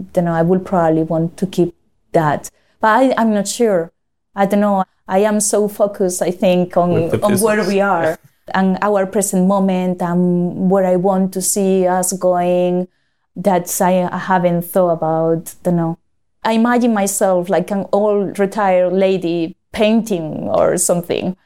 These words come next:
Speaker 1: but I don't know if that's a reality. <laughs> It may not be. <laughs> I love technology and I love the kind of, like, the product and this creativity thing that is associated to how we can change the world, you know,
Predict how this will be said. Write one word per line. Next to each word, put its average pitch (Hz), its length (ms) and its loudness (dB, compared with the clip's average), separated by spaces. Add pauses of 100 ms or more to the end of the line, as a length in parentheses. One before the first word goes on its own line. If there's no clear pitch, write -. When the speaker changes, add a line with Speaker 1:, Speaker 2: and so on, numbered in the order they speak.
(340)
Speaker 1:
but 156 220 0
I 190 100 0
don't 196 160 0
know 190 100 2
if 180 160 -2
that's 175 200 0
a 185 80 2
reality. 170 580 0
<laughs> - 40 -4
It 254 1200 0
may 214 220 0
not 208 240 -2
be. 185 320 0
<laughs> 320 1080 -2 (360)
I 196 100 2
love 208 340 0
technology 143 540 -4 (200)
and 208 160 0
I 196 120 2
love 190 480 0
the 196 240 -2
kind 202 180 0
of, 180 220 -4
like, 175 300 0
the 180 100 2
product 175 480 0
and 180 380 0
this 185 200 -2
creativity 180 800 0
thing 175 440 0
that 175 140 0
is 185 160 0
associated 180 600 0
to 180 180 2 (160)
how - 180 -2
we 180 100 4
can 185 220 2
change 185 300 0
the 185 100 0
world, 175 480 2 (380)
you 208 80 4
know, 175 340 0